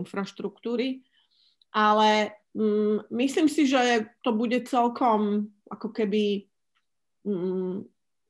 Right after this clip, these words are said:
že, že tí súperi sú vyrovnaní a že to bude celkom zaujímavá súťaž a ja sa veľmi teším na tie projekty. Lebo si myslím, že bez ohľadu na to, kto z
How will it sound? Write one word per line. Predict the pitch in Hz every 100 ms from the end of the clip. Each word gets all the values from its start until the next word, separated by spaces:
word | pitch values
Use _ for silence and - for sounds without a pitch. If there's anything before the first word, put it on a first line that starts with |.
| -
že, | 240 262 262
že | 302
tí | 320
súperi | 320 254 240 285 240
sú | 277
vyrovnaní | 214 208 254 226 202 202 208 202
a |
že | 196 214
to | 214 196
bude | 214 202 202 -
celkom | 214 220 214
zaujímavá | 202 190 180 170 151
súťaž | 180 - 185 185 208 196
a | 190
ja | 196
sa |
veľmi | 202 190 214 214
teším | 170 - 196 147
na |
tie | 151 180
projekty. | 180 143 135 - - 196 196 _ _ _ _ _ _ _ _ -
Lebo | 226 247
si | 311
myslím, | 208 208 269 269 269
že | 254
bez | 202 220
ohľadu | 247 233 202
na | 202 175
to, | 220 202
kto | 175
z | 196